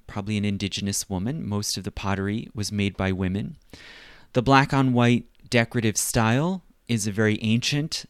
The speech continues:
style, you know, and there's very fine, very sophisticated Southwestern Pueblo pottery that goes back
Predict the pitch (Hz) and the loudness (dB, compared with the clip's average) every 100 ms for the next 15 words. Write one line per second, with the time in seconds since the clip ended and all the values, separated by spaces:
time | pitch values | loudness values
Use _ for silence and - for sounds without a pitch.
0 | - - - 127 135 156 190 - _ - | -8 -6 0 0 0 -2 -6 -12 _ -6
1 | 110 120 110 113 110 - 104 117 131 131 | -4 0 0 2 2 -2 0 4 6 4
2 | - - 117 120 123 117 113 113 104 - | 0 -2 2 2 0 0 -2 -2 -8 -8
3 | 117 - - 113 104 98 98 - _ - | -8 -8 -6 -6 -2 -2 -4 -12 _ -6
4 | 127 107 - 107 107 - 110 98 - 107 | -2 -2 0 -2 -2 -2 -4 -4 -4 -6
5 | 101 104 95 90 - _ _ - 104 107 | -2 0 0 -2 -10 _ _ -6 -2 0
6 | 131 165 113 - 107 101 - 95 92 92 | 0 -2 -4 -4 -2 -4 -2 -2 -2 -4
7 | - | -12